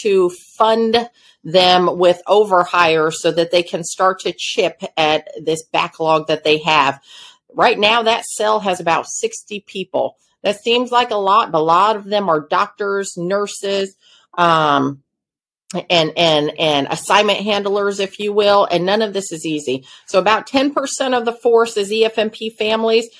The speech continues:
Those E F M P families, um, it's not a one size fits all, right? Like, they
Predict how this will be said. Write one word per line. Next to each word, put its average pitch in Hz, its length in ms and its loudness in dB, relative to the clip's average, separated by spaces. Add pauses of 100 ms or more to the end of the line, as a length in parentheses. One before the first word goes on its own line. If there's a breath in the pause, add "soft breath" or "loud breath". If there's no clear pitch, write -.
(240 loud breath)
Those 180 240 -4
E 254 140 4
F 262 140 -2
M 247 100 -4
P 254 380 -6
families, 202 880 -2 (360)
um, 170 500 0 (400)
it's 208 200 -6
not 226 140 2
a 220 40 2
one 220 180 0
size 220 280 -2
fits 208 260 -6
all, 147 280 2
right? 160 320 2
Like, 156 220 0
they 214 180 2